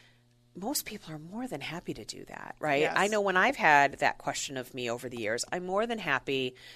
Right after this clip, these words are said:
Speaker 1: to share my perspective, right?
Speaker 2: Mm-hmm.
Speaker 1: Because human nature is we like to talk about ourselves. So
Speaker 2: Right.
Speaker 1: that's what you're asking for.
Speaker 2: Yeah.
Speaker 1: You're asking for someone to talk about themselves.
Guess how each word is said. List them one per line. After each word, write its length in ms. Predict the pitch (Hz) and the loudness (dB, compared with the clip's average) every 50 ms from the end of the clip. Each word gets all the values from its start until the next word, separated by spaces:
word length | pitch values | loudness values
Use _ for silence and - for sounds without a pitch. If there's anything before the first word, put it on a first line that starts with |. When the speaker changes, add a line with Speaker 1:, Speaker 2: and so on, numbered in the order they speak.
| - _ - | -14 _ -4
Speaker 1:
to 120 | - 190 | -2 2
share 680 | 170 - - - 160 139 135 127 131 135 135 131 131 127 - _ _ - | 2 4 4 6 6 6 6 6 4 4 2 2 0 -2 -6 _ _ 4
my 140 | 160 139 131 | 6 6 6
perspective, 680 | - - 131 - - - - - - - - - - - _ - | 6 4 -2 0 2 2 2 0 -2 -8 -8 -8 -12 -20 _ -2
right? 220 | - 156 143 151 - | 2 4 6 6 6
Speaker 2:
Mm-hmm. 60 | 214 202 214 | 4 2 2
Speaker 1:
Because 280 | 240 269 220 - - - - - - - - - _ | 2 2 0 0 -2 -8 -14 -20 -20 -20 -20 -16 _
human 240 | - 302 359 - 220 | -4 0 0 2 2
nature 260 | 233 277 - - 208 | 2 2 2 2 0
is 140 | 196 196 - | 0 0 0
we 80 | 202 | 2
like 160 | 185 208 277 - | 2 2 2 2
to 60 | - | 0
talk 240 | - - - - - | 2 2 2 2 2
about 180 | - - - - | 2 0 2 2
ourselves. 540 | - - - - - - - - - - | 0 -2 -2 -2 -2 -2 -4 -2 -2 2
So 100 | - 185 | 6 10
Speaker 2:
Right. 240 | - 277 320 - 147 - - - - - - - - - | 10 10 10 10 6 2 -4 -20 -20 -20 -20 -10 2 10
Speaker 1:
that's 240 | 208 226 294 - - | 12 12 12 12 8
what 160 | 320 - - | 2 4 6
you're 100 | 226 165 | 10 12
asking 360 | 165 214 415 - - - 139 | 12 12 12 12 6 0 -4
for. 260 | - - - - - - | -6 -4 -4 -4 -2 4
Speaker 2:
Yeah. 80 | 226 | 8
Speaker 1:
You're 80 | 220 214 | 12 12
asking 300 | 240 285 - - 359 240 | 12 12 12 10 0 0
for 120 | - - | 0 -2
someone 520 | 214 - - 294 294 214 143 123 127 - - - 226 - - - | 0 2 4 2 4 2 0 -2 -2 -4 -10 -14 -14 -10 -6 -4
to 80 | 240 | 2
talk 240 | - - 392 415 - | 6 8 8 8 8
about 180 | - 160 151 - | 6 4 4 4
themselves. 680 | 139 123 - - - 82 58 57 67 - 214 - | 0 -6 -4 -2 0 0 0 -2 -4 -8 -12 -14